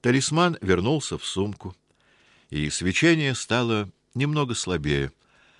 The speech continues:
но Люси по-прежнему прижимала его к груди, и на лице ее сохранялось все то же восторженное, отрешенное выражение, словно она жила уже не в этом мире,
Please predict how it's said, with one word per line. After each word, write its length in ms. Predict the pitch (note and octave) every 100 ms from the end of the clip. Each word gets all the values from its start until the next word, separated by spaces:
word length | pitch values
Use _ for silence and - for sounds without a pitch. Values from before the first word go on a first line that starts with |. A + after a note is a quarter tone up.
| _ -
но 160 | D#2+
Люси 360 | F2+ F#2 - A2
по-прежнему 800 | A2+ G#2 G2 G2+ A#2+ G#2 A#2 A#2
прижимала 680 | - G2+ F#2+ F2+ F2 A2 A2
его 340 | G2+ D#2 G#2
к 80 | F2+
груди, 480 | D#2+ E2 C#2 A2+ G2 _ _ _ _ _ _ _ _
и 160 | - F2
на 80 | F#2
лице 520 | G2 F#2+ A#2 D#3 D3
ее 200 | C3 G2+
сохранялось 760 | - F2 - E2+ G#2 A#2 G#2+ -
все 280 | - G2+
то 220 | G2 A#2+ A2+
же 120 | D#2+
восторженное, 1000 | C#2+ - - C3+ C#3+ F#2+ E2+ D2+ C2+ - - - -
отрешенное 880 | C#2+ - D2+ C#2 G#2+ C3 B2+ B2+ A#2+
выражение, 680 | B2 B2 G2+ G2+ C#2+ C2 - - -
словно 480 | - D#2 F2+ D#2 E2+
она 220 | E2 E2+
жила 320 | D#2 D#2 F#2+
уже 400 | F#2 E2 F2 E2 - - -
не 160 | E2+
в 80 | D#2
этом 320 | G#2+ A#2+ A#2
мире, 420 | A2 A2 F2+ C#2